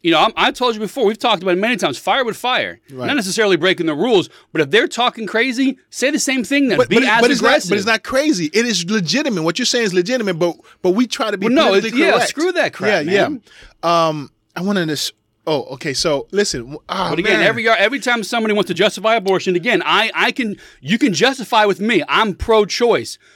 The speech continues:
Speaker 1: But also remember, no matter what you have to say, you are starting from the place of, "You're killing a kid." That's it. That's
Speaker 2: On,
Speaker 1: all.
Speaker 2: on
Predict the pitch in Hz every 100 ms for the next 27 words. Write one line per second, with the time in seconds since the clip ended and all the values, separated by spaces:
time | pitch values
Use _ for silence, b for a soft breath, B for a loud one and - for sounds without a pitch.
0 | b - 160 180 175 208 240 226 233 262
1 | 170 160 147 156 175 202 180 208 220 214
2 | 214 226 - 254 214 180 b b b 151
3 | 180 165 - 214 226 214 226 202 208 202
4 | 190 175 160 139 _ _ - 143 - 185
5 | 180 160 135 151 107 - b b 147 196
6 | 320 - _ - - 160 254 240 - 160
7 | 160 160